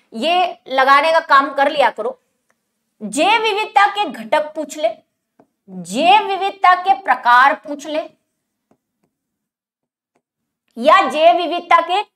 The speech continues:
जैविक घटक, जैविक स्तर, जैविक प्रकार, कुछ भी पूछ ले, आपका आंसर यही होगा जो अपन लिख रहे हैं,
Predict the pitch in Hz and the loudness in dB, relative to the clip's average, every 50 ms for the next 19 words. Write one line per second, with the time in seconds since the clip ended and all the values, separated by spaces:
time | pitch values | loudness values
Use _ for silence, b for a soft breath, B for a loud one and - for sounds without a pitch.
0 | _ - 214 185 202 269 277 294 320 285 247 214 - 285 - - 294 294 294 - | _ -18 -12 -2 2 2 2 2 2 -2 -2 -2 -2 -2 2 2 2 2 2 0
1 | 208 208 262 262 269 311 311 311 302 269 - - 294 277 277 294 294 285 b b | -4 -4 -4 -2 -2 -4 -6 -8 -10 -12 -8 0 4 6 6 6 6 2 b b
2 | b b - 190 196 262 269 285 320 - - - - - - 277 277 277 294 285 | b b -14 -6 -2 0 0 0 -2 -6 -2 -2 -2 2 4 6 6 6 6 2
3 | B B B B B - - 453 453 453 - 403 403 427 440 440 427 311 294 285 | B B B B B -4 -2 -2 -2 -2 -6 -4 -2 -2 -2 -2 -2 -4 -6 -6
4 | 294 294 294 285 285 302 339 - - _ _ _ - 285 294 302 320 320 - - | -6 -6 0 2 4 4 4 2 -2 _ _ _ 2 4 4 4 4 0 0 4
5 | 370 370 359 330 - 269 262 254 254 247 - - 294 302 320 294 208 208 220 220 | 4 4 4 4 -4 -10 -10 -10 -10 -10 -4 0 0 2 2 0 -2 -2 -4 -4
6 | 233 302 320 339 311 262 247 247 254 277 262 262 262 - 226 - - 233 220 214 | -2 -4 -4 -2 0 0 2 4 4 2 4 2 0 0 0 -2 -2 -6 -6 -6
7 | 196 - - - 196 175 - | -10 -12 -14 -20 -20 -20 -20